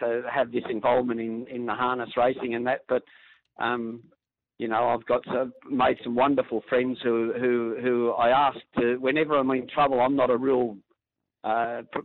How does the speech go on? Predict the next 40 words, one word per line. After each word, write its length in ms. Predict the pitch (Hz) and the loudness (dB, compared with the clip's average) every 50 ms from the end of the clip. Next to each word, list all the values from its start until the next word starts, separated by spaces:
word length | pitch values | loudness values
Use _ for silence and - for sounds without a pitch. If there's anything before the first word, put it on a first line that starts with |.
| - - | -8 -4
per-, 360 | - 131 120 123 135 127 123 - - - | 0 0 2 2 0 -2 -4 -8 -6 -2
perfect 460 | 135 139 143 - - 117 - - - | 0 0 0 0 -2 -8 -14 -12 -4
horseman. 760 | - 127 160 175 170 - - - 110 107 123 135 147 151 147 | 0 4 4 4 4 2 -2 -6 -4 -2 -2 0 0 0 2
I, 340 | 135 139 135 127 131 131 127 | 2 4 4 4 2 2 0
I'm 260 | 123 123 127 127 127 | 0 0 0 0 0
relying 500 | 131 127 127 127 131 135 135 135 131 127 | -2 -2 2 4 4 4 4 4 2 0
on 160 | 120 123 123 | 0 0 0
them, 220 | 135 139 139 131 117 | 0 -2 -2 -2 -2
and, 300 | 117 117 120 104 82 - - - - - | -4 -4 -6 -8 -8 -12 -16 -16 -12 -10
you 120 | 113 113 | -8 -6
know, 220 | 107 107 110 110 113 | -2 0 0 0 0
I've 100 | 110 - | -2 -2
got 140 | 117 - - _ 107 - _ _ _ _ _ - | -4 -6 -6 _ -18 -20 _ _ _ _ _ 0
Dan-, 320 | 135 131 131 131 127 123 - | 2 2 2 2 -2 -4 -2
Danny 260 | 139 135 135 127 117 - | 0 0 2 0 0 0
Thackeray 480 | 139 139 139 - 151 139 127 135 131 | 0 0 0 2 2 2 4 4 2
and 220 | 117 113 110 104 - | 0 -4 -6 -2 0
Danny 320 | 143 139 139 139 123 110 - | 2 2 2 2 0 -2 0
Ferris 340 | - 139 139 143 147 139 135 - - | 2 4 6 6 4 4 2 -2 -8
and, 340 | 104 104 104 101 101 104 - _ _ _ _ _ _ _ _ _ _ - - - | -6 -6 -6 -6 -8 -10 -14 _ _ _ _ _ _ _ _ _ _ -18 -16 -14
and 100 | 120 - | -4 0
Johnny 280 | 143 135 139 143 135 - | 2 2 4 2 0 -2
McLean, 540 | 131 127 - - 143 139 143 147 147 139 127 | -4 -6 -2 2 4 4 4 4 4 2 2
and 280 | 117 117 117 117 120 - 135 | 0 0 -2 -4 -4 -4 -2
now 300 | 131 131 139 139 135 135 | 0 2 4 6 6 6
we've 220 | 127 123 120 - | 4 2 2 2
got 160 | - 131 131 | 2 2 4
on 180 | 131 123 123 117 | 4 2 0 0
board, 380 | 117 131 131 131 131 131 123 | 2 2 4 4 4 4 4
um, 420 | 127 123 123 123 123 123 127 131 123 - - - - - | 4 2 2 0 -2 -6 -6 -10 -14 -20 -20 -18 -10 -4
uh, 300 | - 117 120 120 120 117 104 | -2 0 2 2 2 0 0
the 160 | 110 120 117 - _ _ _ _ - | 0 -2 -2 -2 _ _ _ _ -2
Kylie 360 | - 143 139 135 135 131 120 - - | 2 4 4 6 4 4 2 0 -2
Sugars 260 | 151 143 135 139 123 - | -4 -2 -2 -2 -2 -2
and 140 | 120 110 110 | -2 -2 2
Ross 200 | 123 131 139 135 - 127 | 2 2 2 2 0 -2
and 200 | 113 117 113 - | -2 -2 -4 -2
Kerry. 440 | - 165 160 151 139 127 135 135 | 2 4 4 4 4 4 2 0
It's, 280 | 127 - - - - - | 0 -4 -8 -10 -4 0
uh, 240 | 123 123 123 123 | 2 2 2 2